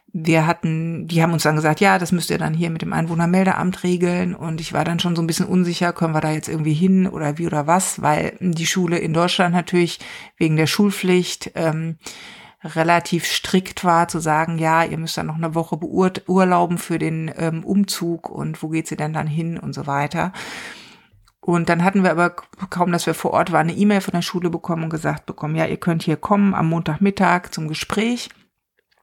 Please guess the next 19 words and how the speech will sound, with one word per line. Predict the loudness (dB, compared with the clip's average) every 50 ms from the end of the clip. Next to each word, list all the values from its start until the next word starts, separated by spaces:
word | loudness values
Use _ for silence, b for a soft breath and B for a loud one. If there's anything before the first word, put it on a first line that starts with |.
| _ -4 0
Und | 0 2 2
die | 2 2
haben | 4 2 2 2 0
hier | -2 -2 -2
tatsächlich | -2 -2 0 0 -2 2 2 0 0 -2 B B B B B B B B
neben | 2 2 4 4 4 2
dem | 0 0 0
Direktor | 0 0 0 2 0 -2 -2 -4 -8 -8 -6
und | -4 -4
dem | -2 -2 0
Sekretariat | -2 -4 -4 -6 -4 -2 0 0 2 2 2 2 4 2 2 2 0
noch | -4 -6 -4 -6
für | -6 -4
jede | -2 0 0 -2 -2 -6
Klassenstufe, | -4 0 0 0 0 0 -2 -2 -2 -2 -2 -6 -6 -6 -4 -2 -2 -2 -2 B B B B B B B B B B B B B _ 0
äh, | 2 4 4
jemanden, | 4 4 4 4 4 4 2 2 2 0 0
der | 0 2 2 2 2 0 -4 -10 _ -8
praktisch | -6 -6 -6 -6 -8 -8 -4 -2 -2 -4 -4 _ _